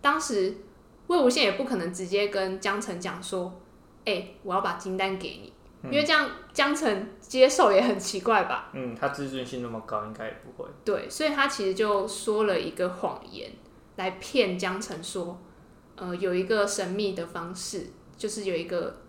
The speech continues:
Speaker 1: 修仙的道人，然后他可以协助你帮你的金丹恢复，
Speaker 2: 嗯。
Speaker 1: 就是你自己的金丹恢复。江澄相信了，
Speaker 2: 嗯。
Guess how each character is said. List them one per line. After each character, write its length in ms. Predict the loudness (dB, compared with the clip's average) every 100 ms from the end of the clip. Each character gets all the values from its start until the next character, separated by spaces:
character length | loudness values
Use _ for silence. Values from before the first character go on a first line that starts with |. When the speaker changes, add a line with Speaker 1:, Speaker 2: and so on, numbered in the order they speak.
| -20
Speaker 1:
修 260 | -4 2 2
仙 320 | 4 2 2
的 80 | 0
道 300 | 0 2 2
人， 180 | -2 -8 -12 -20 -18 -10
然 100 | -4
后 60 |
他 120 | -2
可 120 | -2 -2
以 320 | -2 -4 -12 -14
协 300 | -6 -4 -2
助 160 | -2
你 120 | -2
帮 220 | -4 -6 -6
你 60 |
的 80 | -8
金 260 | -6 -6 -2
丹 220 | -2 -4
恢 360 | 2 6 6
复， 440 | 4 0 0 0 -4
Speaker 2:
嗯。 260 | -12 -12 -14 -10
Speaker 1:
就 100 | -2
是 60 | -2
你 100 | 0
自 120 | 0
己 100 | 0
的 100 | 0
金 220 | -4 -4
丹 160 | -4 -2
恢 220 | -2 -4
复。 320 | -4 -6 -6 -14 -20 -20 -4
江 200 | 0 0
澄 240 | 0 -2
相 260 | 0 -2 -2
信 280 | -2 -4 -4
了， 100 | -12 -18
Speaker 2:
嗯。 80 | -14